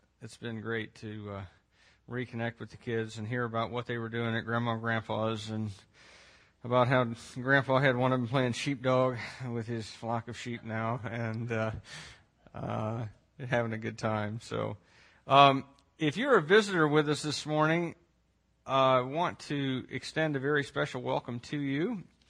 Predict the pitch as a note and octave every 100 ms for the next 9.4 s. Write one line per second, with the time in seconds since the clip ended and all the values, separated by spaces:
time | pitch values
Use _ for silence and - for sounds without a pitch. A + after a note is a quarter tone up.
0 | - - _ - B2+ C3 C3 - D3 C#3
1 | C3 B2 C#3 C3 D3+ C#3+ C3+ D3+ G#3 D3+
2 | A2 A#2+ B2+ B2+ A#2 A#2+ - B2 B2 A#2+
3 | A#2 A#2 C3 C#3 A#2+ C3+ F3+ A3 - -
4 | - A#2 A2+ A2+ A2+ - A#2+ A#2 A2+ A2
5 | A2 G2 - _ - - _ _ - A2+
6 | G#2+ A#2+ D3 C3+ C3+ C3+ - C3 B2 B2
7 | A#2 A2 A#2 C#3 C#3+ A#2+ - D3+ D3 C3+
8 | B2+ A#2 C#3+ C#3 B2+ C3 D#3+ C3+ _ -
9 | A#2 A#2 A#2+